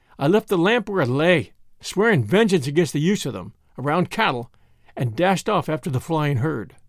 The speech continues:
When daylight came, I and a fellow by the name of Glass found ourselves with about half of the herd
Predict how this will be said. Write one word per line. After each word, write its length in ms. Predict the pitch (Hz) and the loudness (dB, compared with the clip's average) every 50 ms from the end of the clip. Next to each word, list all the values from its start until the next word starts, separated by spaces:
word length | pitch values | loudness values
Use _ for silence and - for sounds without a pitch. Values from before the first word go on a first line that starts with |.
| _ - - _ _ _ - - - - _ _ _ _ _ _ _ _ _ _ _ _ _ _ _ _ _ _ _ _ | _ -20 -20 _ _ _ -20 -20 -20 -20 _ _ _ _ _ _ _ _ _ _ _ _ _ _ _ _ _ _ _ _
When 180 | 170 151 131 113 | 0 0 0 0
daylight 400 | 226 254 269 240 208 185 175 - | 0 2 4 4 4 4 2 2
came, 360 | - 175 170 180 185 175 - - _ - - - | 0 2 4 4 2 2 -2 -6 _ -20 -2 2
I 140 | 151 170 202 | 4 4 4
and 100 | 226 226 | 4 2
a 40 | - | 0
fellow 260 | - 208 208 208 202 | 0 0 2 2 2
by 140 | 165 175 175 | 2 2 2
the 120 | 160 160 | 2 2
name 160 | 165 196 196 180 | 4 4 4 2
of 140 | 143 123 | 2 0
Glass 520 | 117 160 175 180 160 127 104 107 - - - - - - _ _ _ _ | 0 0 0 0 -2 -4 -6 -8 -10 -14 -16 -20 -20 -20 _ _ _ _
found 200 | - 226 247 220 | 4 4 6 6
ourselves 400 | 208 156 110 - - 165 175 147 | 4 4 2 2 0 0 2 0
with 100 | 156 151 | 0 -2
about 220 | 135 160 151 139 - | 0 0 0 0 0
half 260 | - 202 226 220 - | 0 0 0 0 0
of 40 | 196 | 0
the 120 | 202 165 | 2 2
herd 340 | 143 185 185 165 156 147 | 4 2 2 2 0 -2